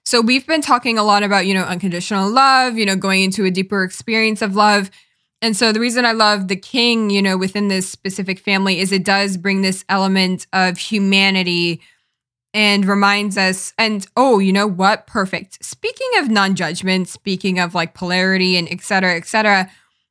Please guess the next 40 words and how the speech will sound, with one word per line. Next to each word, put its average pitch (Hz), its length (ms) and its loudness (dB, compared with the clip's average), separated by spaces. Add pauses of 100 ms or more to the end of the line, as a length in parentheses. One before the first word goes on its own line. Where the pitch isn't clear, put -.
(120)
again, 220 500 0
the 202 60 0
king 359 300 -2
is 370 160 -4
not, 226 340 2 (140)
so - 220 -2
the 226 80 -4
father 320 340 2
is 302 100 -2
just 220 140 -6
remembering 208 460 0
that 185 100 2
you 185 160 0
are 175 80 -2
human 240 500 0
and 190 140 2
that 175 120 0
you 180 100 -2
have 180 180 -2
creation 185 460 -4
within 180 260 -4
you 185 120 -2
at 175 180 -2
the 190 80 -8
same 180 240 -4
time. 196 400 0 (640)
What 190 140 -6
the 190 80 -6
king 285 580 0
does, 190 400 2
however, 202 420 2
is 190 140 0
that 185 160 0
takes, 226 300 -4
it 214 120 -2
takes 330 200 -4
it 370 100 -2
a 330 40 -2
step - 300 -4
further 180 480 -6